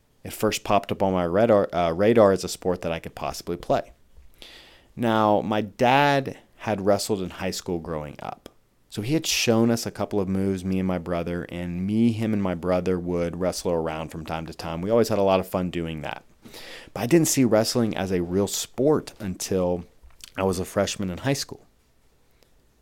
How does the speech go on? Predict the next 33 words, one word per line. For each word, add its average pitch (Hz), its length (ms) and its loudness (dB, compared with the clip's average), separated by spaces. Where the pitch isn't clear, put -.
The - 80 -8
school 170 300 6
I 165 80 10
went 127 260 6
to 117 480 4
was 98 160 -4
just - 420 0
outside 98 580 -2
of 90 120 -6
Louisville, 92 360 0
Kentucky. - 580 -14
And 101 340 0
there 98 100 2
was 101 140 0
right 143 240 4
around 131 360 2
two 120 200 -2
thousand 110 400 0
students 107 460 -2
there, 98 220 0
so 104 120 -6
it 104 40 -2
was 104 80 -6
a 123 40 -6
pretty 165 380 0
big 135 200 0
school. - 380 -6
We 110 100 2
had 104 100 4
all 107 220 4
the 127 80 2
major 117 320 2
sports. - 560 -4